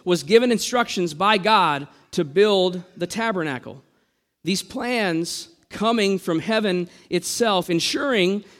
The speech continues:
that the Israelites would have a place to meet with God that is an earthly copy of the heavenly temple.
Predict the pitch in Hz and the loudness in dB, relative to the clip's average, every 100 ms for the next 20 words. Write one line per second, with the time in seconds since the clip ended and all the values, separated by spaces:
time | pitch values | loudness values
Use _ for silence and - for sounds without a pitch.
0 | _ 190 185 202 269 220 202 180 180 190 | _ -6 0 2 2 4 4 4 2 -2
1 | 160 196 220 247 - 208 175 175 - 165 | -4 0 0 0 -2 0 0 -2 -4 -2
2 | 180 208 214 - - _ 143 180 226 - | -2 -2 -4 -12 -16 _ 2 4 4 2
3 | 165 185 220 160 135 151 175 - _ - | -12 -6 -4 -2 -4 -6 -10 -20 _ -6
4 | 170 180 175 175 - 214 220 202 180 190 | 0 2 4 0 0 -2 0 -6 -6 -6
5 | 156 - 135 139 - 180 175 170 165 156 | -6 -4 -8 -8 -4 -2 -2 -4 -8 -6
6 | 147 143 139 151 151 143 127 | -8 -8 -10 -10 -10 -10 -18